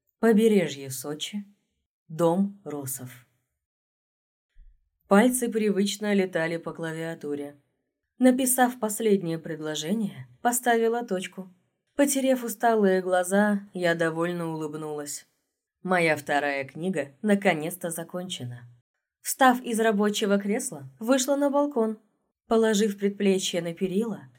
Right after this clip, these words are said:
с наслаждением вдохнула морской воздух. Устремила взгляд на звездное небо.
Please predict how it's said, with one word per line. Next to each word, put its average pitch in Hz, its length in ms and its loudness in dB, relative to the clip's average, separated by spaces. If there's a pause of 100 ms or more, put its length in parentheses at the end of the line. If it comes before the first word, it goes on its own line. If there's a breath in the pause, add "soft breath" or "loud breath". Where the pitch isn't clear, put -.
с - 100 -8
наслаждением 180 1000 4
вдохнула 170 600 0
морской 156 520 -4
воздух. 147 560 -10 (400)
Устремила 175 680 -2
взгляд 156 460 -4
на 165 160 -8
звездное 156 600 -4
небо. 147 440 -12